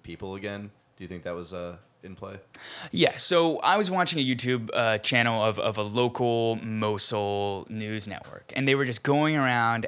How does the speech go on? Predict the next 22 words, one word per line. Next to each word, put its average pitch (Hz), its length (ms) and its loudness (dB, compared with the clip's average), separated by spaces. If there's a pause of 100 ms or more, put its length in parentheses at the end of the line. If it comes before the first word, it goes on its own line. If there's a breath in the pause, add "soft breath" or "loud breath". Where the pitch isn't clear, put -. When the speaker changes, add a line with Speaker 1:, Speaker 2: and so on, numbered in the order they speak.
Speaker 2:
asking 107 440 -2
people, 101 460 -10
you 107 60 -10
know, 98 80 -8
"What 127 220 2
do 160 40 -4
you 139 80 -2
think 123 220 -4
about 107 320 -2
the 107 80 -6
result?" 98 540 -6
This 165 160 2
is, 139 140 -4
this 156 140 2
is, 139 200 0
um, 107 500 2 (240)
a - 180 -2
Sunni 170 300 4
Arab, 113 460 6
uh, 95 760 -2
city, 95 380 -8
right? 101 200 -10